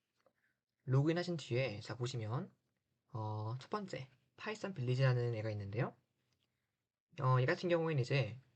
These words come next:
가장 기초적인 형태의 파이썬 예제들이 있습니다. 근데, 어, 되게 간단합니다. 그래서 사실 굳이 뭐 안 풀으셔도 될 것 같아요. 이거는 요거만 됐고요.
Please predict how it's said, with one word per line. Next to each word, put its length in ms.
가장 340
기초적인 460
형태의 500
파이썬 380
예제들이 300
있습니다. 440
근데, 420
어, 460
되게 160
간단합니다. 680
그래서 420
사실 280
굳이 360
뭐 200
안 120
풀으셔도 340
될 120
것 100
같아요. 300
이거는 380
요거만 220
됐고요. 500